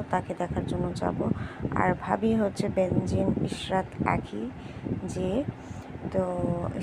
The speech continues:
সে ভাবির বাসায় এখন যাচ্ছি। তো ভাবিকে যে একটু দেখে আসবো। ভাবি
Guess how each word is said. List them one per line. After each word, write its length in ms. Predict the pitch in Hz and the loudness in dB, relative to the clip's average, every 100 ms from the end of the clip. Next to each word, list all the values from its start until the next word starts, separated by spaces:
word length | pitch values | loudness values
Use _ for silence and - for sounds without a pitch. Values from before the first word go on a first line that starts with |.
| - | -2
সে 280 | 190 185 180 | 0 0 0
ভাবির 200 | 190 190 | 0 2
বাসায় 300 | 185 190 202 | 2 0 0
এখন 280 | 196 196 196 | 0 0 0
যাচ্ছি। 500 | 190 180 - - 330 - | 2 0 0 -2 -2 -2
তো 80 | - | 0
ভাবিকে 480 | 202 - 95 - - | 0 0 -2 -2 -4
যে 100 | - | -2
একটু 220 | 180 - 185 | -4 -4 -4
দেখে 280 | 175 170 - | -4 -2 0
আসবো। 480 | 185 175 - 233 277 - | 2 0 -4 -4 -2 -4
ভাবি 260 | 180 175 | -4 -4